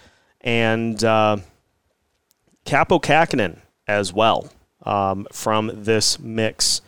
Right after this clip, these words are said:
So, this is a tough one. I mean, I would say you probably have to go with Ryan Jones back in oh four. Um,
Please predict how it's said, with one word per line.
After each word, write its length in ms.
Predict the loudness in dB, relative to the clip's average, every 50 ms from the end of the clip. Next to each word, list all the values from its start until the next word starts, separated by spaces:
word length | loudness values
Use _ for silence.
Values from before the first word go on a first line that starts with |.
| _ _ _ _ _ _ _ _ _ _ _ _ _ _
So, 720 | -4 -2 0 2 4 6 6 6 6 6 6 4 4 4 2 2 2 0 0 -2 -2 -4 -6 -10 -14 _ _ _ _ _ _ _ _ _ _ _ _ _ _ _ _ _ _ _ _ _ -8
this 240 | -4 -2 -2 -2
is 60 | -2 -4
a 80 | -6
tough 340 | -8 -8 -8 -8 -8 -8 -8
one. 280 | -10 -10 -10 -10 -14 -18 _ _ _ _ _ _ _ _ _ _ _ _ _ _ _ _ _ _ _ _ _ _ _ -8
I 60 | -6 -4
mean, 600 | -2 0 0 2 2 2 2 2 0 -2 -4 -6 -6 -10 -12 -10 -12 -14 -16 -20 -20 -20 -20 _ _ _ _ _ _ _ _ _ _ _ _ _ _ _ _ _ _ _ -2
I 100 | 0 2
would 200 | 2 2 2 0
say 360 | 0 0 2 2 4 4 4
you 180 | 4 2 0 -2
probably 580 | -4 -4 0 2 2 2 2 2 0 2 2 2
have 180 | 2 2 0
to 80 | -4 -2
go 160 | 0 2 2
with 220 | 2 0 -2 -2
Ryan 340 | -2 0 0 2 0 -2 -4
Jones 800 | -6 -8 -6 -4 -2 -2 -2 -2 -4 -4 -4 -6 -6 -6 -8 -10 _ _ _ _ _ _ _ _ _ _ _ -4
back 260 | 0 0 0 0 -4
in 80 | -6 -4
oh 180 | -2 -2 -2 -2
four. 580 | -4 -8 -2 0 2 4 4 4 4 2 0 -2 -8 -20 -20 _ _ _ _ _ _ _ -8
Um, 640 | -4 -2 0 0 0 0 -2 -4 -8 -14 -14 -16 -18